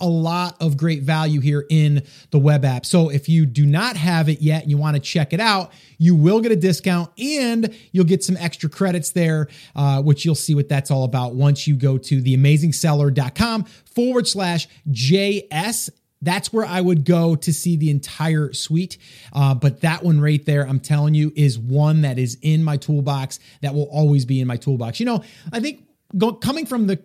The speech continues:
the being a contractor, like, there's certain tools that you,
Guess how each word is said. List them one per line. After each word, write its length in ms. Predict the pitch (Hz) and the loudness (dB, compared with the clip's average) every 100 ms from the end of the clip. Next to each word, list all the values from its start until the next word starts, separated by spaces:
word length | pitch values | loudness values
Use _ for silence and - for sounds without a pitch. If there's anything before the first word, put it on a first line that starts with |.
| - | -8
the 320 | 165 165 156 | -2 0 0
being 260 | 143 196 170 | 0 0 0
a 60 | |
contractor, 720 | 147 151 165 - 165 - 175 160 - | -2 -4 -4 -4 -8 -8 -8 -8 -6
like, 160 | 156 147 | -2 0
there's 180 | 190 - | 0 0
certain 300 | 262 294 165 | -4 -6 -6
tools 440 | - 170 190 175 | -2 0 0 -2
that 120 | 156 | -4
you, 300 | 156 151 131 | 0 0 -2